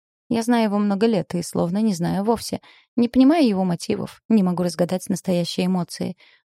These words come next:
Он — моя самая сложная загадка. Многогранный, нехороший, но и неплохой. Одним действием он может как и восхитить, так и отвернуть. Верный друг, но неверный парень. Весельчак с глубоким пронзительным взглядом. Даже вот сейчас я не могу его понять,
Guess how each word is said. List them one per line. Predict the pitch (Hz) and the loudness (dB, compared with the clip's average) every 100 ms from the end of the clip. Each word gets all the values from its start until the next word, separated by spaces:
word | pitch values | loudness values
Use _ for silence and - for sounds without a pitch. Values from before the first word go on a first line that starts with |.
| - | 0
Он — | 196 254 269 | 2 0 0
моя | 196 196 | 0 2
самая | 175 185 196 262 | 0 0 0 0
сложная | - 196 180 185 175 | 0 -2 0 0 -2
загадка. | 175 165 165 - - _ _ _ _ - | -2 -2 -6 -8 -12 _ _ _ _ 0
Многогранный, | 208 220 254 208 175 190 196 190 - - | 2 4 2 0 0 -2 -4 -6 -8 -4
нехороший, | 175 - 175 233 - 170 | -2 0 -2 -2 -4 -4
но | 165 | -2
и | |
неплохой. | 165 - 196 - 185 175 - - - | -4 -2 -4 0 -2 -2 -12 -16 -6
Одним | 185 254 349 | 2 4 6
действием | 220 262 - 214 190 | 4 2 0 0 0
он | 180 | 0
может | 185 180 175 | -2 -4 -6
как | - 180 - | -4 -4 -4
и | |
восхитить, | 170 175 - 170 220 269 - | -6 -6 -8 -6 -6 -6 -6
так | 175 - | -8 -4
и | |
отвернуть. | 175 - 208 196 175 - _ _ - | -6 -2 -2 0 -4 -8 _ _ -2
Верный | 185 196 185 170 | 2 4 2 -2
друг, | 165 - - | -4 -6 -4
но | 180 | -2
неверный | 170 170 165 170 | 0 0 -2 -4
парень. | - 170 170 175 _ _ | -2 -2 -2 -6 _ _
Весельчак | 302 339 247 208 202 196 | -6 -2 -2 0 0 0
с | 170 | -4
глубоким | 175 165 175 - 175 | -4 -2 -2 -2 -4
пронзительным | 180 175 175 - 175 170 | -2 -2 -4 -4 -4 -4
взглядом. | 165 175 170 175 180 _ _ - | -4 -4 -2 -6 -10 _ _ 0
Даже | 202 185 | 0 0
вот | 190 | -4
сейчас | - 247 180 165 180 | -6 -4 -4 -6 -4
я | 175 | -2
не | 175 | -2
могу | 175 254 | 2 4
его | 220 170 | 4 0
понять, | - 202 185 | -2 -2 -4